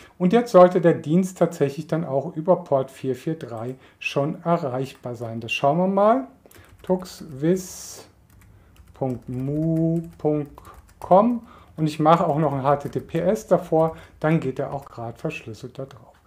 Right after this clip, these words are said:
Und jetzt bin ich schon über das Internet hier tatsächlich auf meiner S F T P Go Instanz drauf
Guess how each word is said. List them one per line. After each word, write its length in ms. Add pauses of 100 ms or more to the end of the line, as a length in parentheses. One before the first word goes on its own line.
(300)
Und 100
jetzt 220
bin 100
ich 180
schon 200
über 280
das 160
Internet 460
hier 320
tatsächlich 480
auf 140
meiner 380
S 120
F 160
T 80
P 200
Go 280
Instanz 540
drauf 420